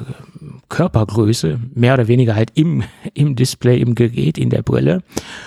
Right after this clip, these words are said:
Und bei einem Gruppengespräch, äh, wird es dann also nur als Mimoji dargestellt, aber in einem Zweiergespräch soll es eine realistische Abbildung des Gegenüber ermöglichen. Das klingt spannend, klingt interessant.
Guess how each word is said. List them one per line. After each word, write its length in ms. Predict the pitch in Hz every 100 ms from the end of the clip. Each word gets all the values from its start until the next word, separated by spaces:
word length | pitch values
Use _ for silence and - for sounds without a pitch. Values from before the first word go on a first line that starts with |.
| - - -
Und 200 | 135 131
bei 100 | 131
einem 220 | 120 120
Gruppengespräch, 960 | 120 139 160 135 - 123 127 131 - -
äh, 60 | 135
wird 840 | 131 139 - - - 135 127 -
es 100 | 127
dann 160 | 120 120
also 220 | 110 117
nur 200 | 117 123
als 260 | 117 113 113
Mimoji 840 | 113 110 143 170 160 151 170 214
dargestellt, 760 | 131 143 147 - 131 135 143 113
aber 160 | 123
in 60 | 123
einem 200 | 110 107
Zweiergespräch 920 | - 120 143 147 139 - 131 131 123 - - - -
soll 260 | - 120 120
es 240 | 123 -
eine 300 | 113 113 107
realistische 640 | 107 107 127 - 131 -
Abbildung 480 | - - 117 110 110
des 400 | - 110 - -
Gegenüber 720 | - 113 127 135 139 131 101 92 _ -
ermöglichen. 760 | - 110 107 101 113 - - 107 _ _ -
Das 420 | 117 - - -
klingt 280 | 127 123 -
spannend, 500 | - 117 185 - -
klingt 220 | 127 123
interessant. 600 | 120 - - 123 160